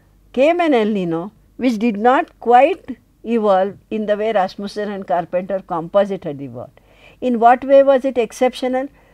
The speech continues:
The El Nino of eighty-two eighty-three was exceptional, firstly because it was a very high amplitude, very large magnitude of S S T, O L R anomalies and so on. Also, it evolved in an unusual way.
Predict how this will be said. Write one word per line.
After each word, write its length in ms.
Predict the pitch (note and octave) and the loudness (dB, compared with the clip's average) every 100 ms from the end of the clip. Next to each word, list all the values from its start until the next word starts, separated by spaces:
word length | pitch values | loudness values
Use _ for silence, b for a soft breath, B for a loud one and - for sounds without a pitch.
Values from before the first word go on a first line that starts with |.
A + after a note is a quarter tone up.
| b - | b -12
The 220 | A3+ F3 | -6 -2
El 80 | A3 | 0
Nino 440 | B3 D4+ D#4+ E4+ D4+ | 0 0 0 0 -2
of 120 | C4+ | 0
eighty-two 480 | A3 A3 C4+ D4+ D4+ | -2 -2 -6 -4 0
eighty-three 500 | B3 C4 B3+ C4+ B3+ | 0 -2 -8 -8 -4
was 180 | A#3 | -2
exceptional, 760 | F#3+ F#3 - C#4+ - D#4 G#3 G#3+ b b b _ _ | -2 -2 2 2 2 -4 -4 -6 b b b _ _
firstly 440 | A#3 A#3 - E4+ | -2 -2 -2 -4
because 400 | C#4 C#4+ D4 D4 | -2 2 4 4
it 140 | C#4+ B3+ | 4 0
was 180 | B3 | 0
a 80 | G#3 | 0
very 420 | D3+ E3+ A#3+ D4+ | -4 0 0 0
high 240 | B3 F#3+ A#3+ | -2 -2 2
amplitude, 680 | B3+ G#3 G#3 G3 F3 D#3 B2+ _ _ _ _ _ _ _ _ _ - | 4 2 -2 -8 -6 -6 -8 _ _ _ _ _ _ _ _ _ -10
very 320 | C#3 F#3+ A#3 | -2 0 0
large 340 | G#3 G3+ A3+ A3+ | 0 2 2 -2
magnitude 560 | G#3 G3 G3+ F#3+ G3 | -8 -6 -8 -8 -6
of 160 | F3+ F3+ | -4 -4
S 180 | E3 F3+ | -8 -10
S 120 | - | -14
T, 220 | - F3 | -10 -8
O 120 | E3+ | -4
L 180 | E3+ E3+ | -4 -4
R 140 | E3 | -4
anomalies 560 | D#3+ D#3 D#3 D3+ C3+ C3+ | -6 -8 -8 -8 -10 -12
and 160 | C#3 - | -14 -14
so 100 | B2+ | -16
on. 160 | A2+ - b b b b _ | -16 -20 b b b b _
Also, 280 | E4 G#4+ G#4+ | 0 0 0
it 200 | A#4 F4+ | -4 -2
evolved 360 | E4+ D#4 F4+ G4+ | 2 8 8 8
in 140 | F#4+ | 0
an 120 | F4 | 0
unusual 680 | C#4+ C#4 D4+ E4 C#4+ D4 C#4+ | 0 2 2 2 4 4 4
way. 320 | D#4 D4 C3+ | 2 0 -2